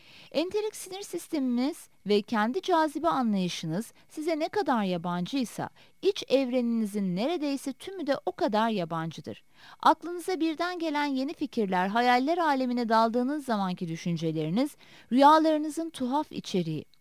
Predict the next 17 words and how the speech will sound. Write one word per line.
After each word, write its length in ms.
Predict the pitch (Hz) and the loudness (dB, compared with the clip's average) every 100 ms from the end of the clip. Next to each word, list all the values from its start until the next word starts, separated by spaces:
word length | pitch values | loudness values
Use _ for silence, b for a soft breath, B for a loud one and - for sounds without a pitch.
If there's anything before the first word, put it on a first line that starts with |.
| - | -12
bütün 300 | - 480 415 | -8 -6 -4
bunlar 380 | 339 233 175 202 b b | -2 0 0 -4 b b
size 240 | - 294 359 | -10 -2 0
gözden 520 | 269 269 254 311 339 | 2 0 0 -2 0
ırak 300 | 214 208 202 | -2 -2 -2
kafa 260 | - 208 339 | -4 -4 0
içi 240 | 320 - | -2 -2
mağaraların 720 | 254 226 214 196 185 170 175 247 b | 0 2 2 0 0 0 -2 -4 b
sunduğu 480 | - - 254 247 254 | -16 -2 0 2 0
şeylerdir. 760 | - 185 160 147 131 113 - - _ _ b b - | 0 -4 -4 -4 -8 -10 -16 -18 _ _ b b -2
Öyleyse 460 | 392 320 269 254 | 0 2 0 -2
bütün 300 | 214 - 254 | -6 -4 -4
bunlar 360 | 214 175 165 175 | -2 -2 -2 -2
Didim'deki 500 | 226 285 262 247 - | -2 0 0 0 -2
Apollon 480 | - 240 240 262 285 | -2 0 2 2 0
Tapınağı'nın 680 | 254 - 208 190 185 190 190 | -4 -4 0 0 0 -2 -2
girişinde 560 | 196 196 220 202 202 | -2 -4 -4 -2 -4